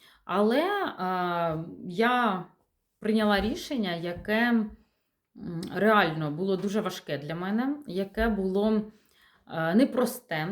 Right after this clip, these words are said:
але я вимушена була це зробити. Чому? Тому що, е, я й-, людина, яка працює в мережевому дуже давно, з дві тисячі першого року. І знаєте, я навчилася заробляти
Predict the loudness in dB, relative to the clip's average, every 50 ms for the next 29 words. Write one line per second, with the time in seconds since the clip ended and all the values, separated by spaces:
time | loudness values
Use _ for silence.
0 | -4 -6 -8 -14 -16 _ -6 -4 -2 0 2 2 4 4 4 4 2 -2 -4 -4
1 | -2 0 2 2 4 2 2 0 -2 -6 -8 -8 -8 -6 -6 -6 -6 -6 -6 -6
2 | -4 -2 -2 -2 -2 -6 -6 -6 -6 -4 -4 -2 -2 -2 -4 -4 -6 -6 -6 -8
3 | -6 -4 0 2 2 2 2 2 0 0 -2 -2 -2 0 0 0 -2 -4 -8 -8
4 | -4 0 2 2 0 0 -2 -8 -20 _ -20 -20 -20 -20 -20 -20 -20 _ _ _
5 | _ _ -6 -2 0 2 2 2 2 4 4 4 6 6 4 4 4 4 2 2
6 | 2 2 2 2 2 2 2 0 0 -2 -4 -2 -2 -4 -4 -2 -2 -2 0 0
7 | 0 0 0 -2 -2 -2 0 0 -2 -2 -4 -4 -4 -4 -4 -4 -4 -4 -4 -6
8 | -10 -14 -14 -12 -8 -6 -4 -4 -4 -4 -4 -6 -8 -8 -6 -4 -4 -4 -6 -8
9 | -10 -12 -8 -6 -4 -4 -4 -4 -4 -4 -4 -4 -4 -4 -2 -2 0 0 0 0
10 | 0 -2 -2 -4 -4 -4 -2 -2 -4 -4 -8 -8 -8 -6 -2 -2 -2 -2 -2 -6